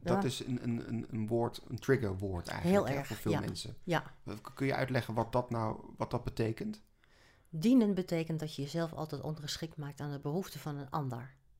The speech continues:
Speaker 1: Dat je altijd moet kijken van, oké, waar kan ik iets doen? Wat wordt er van me verwacht? Ehm, dat is, dat zijn twee verschillende dingen eigenlijk. Van waar kan ik iets doen, is eigenlijk nog,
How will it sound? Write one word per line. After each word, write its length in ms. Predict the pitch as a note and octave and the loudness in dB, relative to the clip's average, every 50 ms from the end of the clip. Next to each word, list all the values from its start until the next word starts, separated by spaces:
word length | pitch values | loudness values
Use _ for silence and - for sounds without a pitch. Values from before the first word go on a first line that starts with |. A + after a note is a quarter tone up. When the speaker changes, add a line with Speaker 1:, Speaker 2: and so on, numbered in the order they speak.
| - - - - - - _ _ _ | -20 -20 -20 -20 -20 -20 _ _ _
Speaker 1:
Dat 160 | - D#3 D#3 | -6 -4 -4
je 100 | - - - | -4 -2 0
altijd 640 | - F3 G3+ A#3+ D4 E4 E4 - - A3+ A3+ - | 2 4 4 6 4 4 2 2 0 -2 -2 -2
moet 220 | - F#3+ F#3 F#3 - | -2 -4 -4 -4 -4
kijken 460 | - F3+ F3 E3+ F#3 G3+ - - G#3+ | -2 -2 -2 0 -2 -4 -4 -4 -6
van, 260 | - - E3 D#3 D#3 D#3 | -4 -4 -4 -4 -4 -4
oké, 460 | - E3 D#3+ E3 D3+ C#3 C3 C3+ C#3 C#3 C3+ | -4 -6 -6 -4 -4 -4 -4 -4 -6 -6 -4
waar 480 | D3+ E3 F3 F3+ F#3 F#3+ G3 G3 G3 - - | -4 -2 -2 0 0 0 -2 -2 -4 -6 -6
kan 200 | - F3 E3 E3 | -6 -4 -4 -4
ik 140 | E3 D#3+ | -6 -6
iets 220 | E3 D#3 D3+ - - | -8 -10 -10 -10 -8
doen? 380 | - C#3+ C#3 C#3+ C#3 C3+ C#3 C#3 | -8 -6 -6 -4 -4 -6 -6 -4
Wat 240 | D3+ E3 E3+ - - | -4 -6 -6 -6 -6
wordt 160 | E3+ E3+ E3 | -6 -6 -6
er 40 | D#3 | -6
van 180 | - - D3 D3+ | -8 -6 -6 -6
me 100 | D3+ D3+ | -6 -8
verwacht? 640 | - - C#3+ C#3 C3+ B2+ C3+ - - - - - - - - - - - - - - - - - - - - - - - _ _ | -8 -8 -6 -6 -6 -6 -6 -10 -14 -16 -16 -18 -18 -20 -20 -20 -20 -20 -20 -20 -20 -20 -20 -20 -20 -20 -20 -20 -20 -20 _ _
Ehm, 680 | - D3+ D3 D3 C#3+ C#3+ C#3+ C#3+ C#3+ C#3+ C#3 C#3 C#3+ C#3 C#3 C3+ - - _ _ _ _ _ _ _ _ - - - - _ _ _ _ | -8 -6 -6 -4 -4 -4 -4 -6 -6 -6 -6 -8 -8 -10 -12 -14 -16 -20 _ _ _ _ _ _ _ _ -20 -20 -20 -20 _ _ _ _
dat 220 | - - E3 D#3+ | -8 -8 -6 -6
is, 180 | E3+ E3 - - | -6 -8 -6 -4
dat 120 | - E3+ | -4 -4
zijn 140 | D#3+ - E3+ | -2 -2 -2
twee 160 | E3 - E3+ | 0 0 -2
verschillende 340 | E3 E3 - - E3 D#3+ D3 | -2 -2 -2 -4 -4 -2 -2
dingen 140 | D#3 C#3+ B2+ | -4 -4 -4
eigenlijk. 300 | C#3+ D3 - - D#3 D3 | -4 -6 -4 -4 -2 0
Van 80 | D#3 D#3 | 0 0
waar 100 | E3+ E3+ | 0 0
kan 160 | - E3 D#3 | -2 -2 -4
ik 100 | D3+ - | -4 -4
iets 140 | C#3+ C3 - | -6 -6 -2
doen, 280 | - F3 F#3 G#3 G3 - | 0 2 2 2 2 0
is 180 | E3+ D#3 D#3+ | -2 -4 -4
eigenlijk 340 | - E3+ F3+ F3 E3+ - E3 | -4 -4 -4 -4 -4 -4 -4
nog, 360 | D3+ D3+ D#3 - - - - | -4 -4 -4 -8 -14 -20 -20